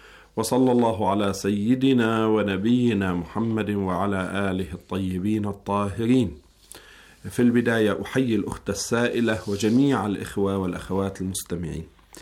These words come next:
آه، لا شك أن سورة براءة أو سورة التوبة، آه، سورة قد نزلت من عند الباري عز وجل من دون بسملة،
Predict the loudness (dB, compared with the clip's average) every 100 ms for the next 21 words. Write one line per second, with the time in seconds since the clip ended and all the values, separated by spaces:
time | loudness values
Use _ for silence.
0 | -20 -20 -20 -8 -2 2 2 2 2 2
1 | 2 4 2 0 -4 -4 -2 0 0 2
2 | 2 2 0 -2 -2 0 0 0 -2 -10
3 | -14 -20 _ -4 -2 0 0 2 0 -6
4 | -12 -2 0 0 -2 -8 -12 _ -20 -20
5 | -20 -20 -20 -6 -2 -2 -2 -2 -2 4
6 | 6 6 4 0 -4 -6 -2 2 2 4
7 | 0 -2 -4 -4 -2 -2 -4 -2 -2 0
8 | -2 -4 -4 -2 0 2 4 6 6 6
9 | 4 2 -4 -10 -16